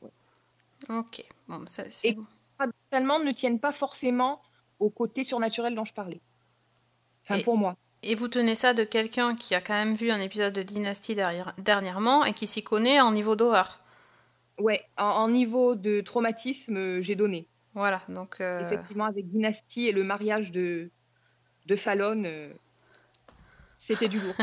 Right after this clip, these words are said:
Speaker 2: <laughs> Ça, c'était cadeau. <laughs> C'était cadeau
Speaker 1: Le
Speaker 2: pour,
Speaker 1: retour d'Alexis.
Speaker 2: pour Alex.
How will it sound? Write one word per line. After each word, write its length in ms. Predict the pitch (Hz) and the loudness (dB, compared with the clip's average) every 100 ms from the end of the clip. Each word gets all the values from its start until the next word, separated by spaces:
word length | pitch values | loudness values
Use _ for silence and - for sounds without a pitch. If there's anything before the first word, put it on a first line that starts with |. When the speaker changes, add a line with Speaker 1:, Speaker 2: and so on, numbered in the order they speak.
| - 269 | 0 2
Speaker 2:
<laughs> 800 | 214 - 160 - - - - | 2 4 2 2 -4 -16 -12
Ça, 160 | - 247 | 4 4
c'était 240 | 240 - | 4 -4
cadeau. 340 | 214 196 - 175 - | 0 0 0 -2 -2
<laughs> 200 | - - | -6 -4
C'était 300 | 214 220 233 | 0 2 0
cadeau 400 | - 214 190 190 | 2 0 2 -2
Speaker 1:
Le 120 | 214 294 | -2 0
Speaker 2:
pour, 100 | 190 | 2
Speaker 1:
retour 180 | 202 247 | 2 0
d'Alexis. 480 | 262 233 - - 240 _ - | 0 0 -2 -16 -18 _ -12
Speaker 2:
pour 200 | 208 196 | 0 4
Alex. 400 | 180 175 - | 4 2 -6